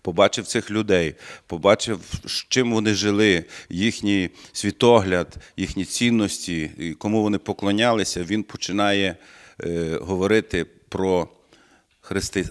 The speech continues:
про Христа, про християнство, про ту віру живу, яку він приніс. І ось, як він говорить у другому посланні до Коринтян, в десятому розділі, він каже:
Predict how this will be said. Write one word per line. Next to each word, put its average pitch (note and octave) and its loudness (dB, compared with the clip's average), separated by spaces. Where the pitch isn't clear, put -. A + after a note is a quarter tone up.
про G#2 0
Христа, G#2+ 0
про F2+ -6
християнство, F#2 -2
про - -8
ту F#2+ -6
віру F2+ -2
живу, F2 -4
яку F2 -4
він D#2+ -4
приніс. F#2+ -4
І F2 -6
ось, E2+ -2
як F2+ -2
він E2+ -2
говорить F2+ 0
у - -8
другому F#2 2
посланні F2 -2
до E2 -2
Коринтян, E2+ 0
в - -14
десятому F2+ 4
розділі, F#2+ 4
він F2+ 0
каже: F2+ 6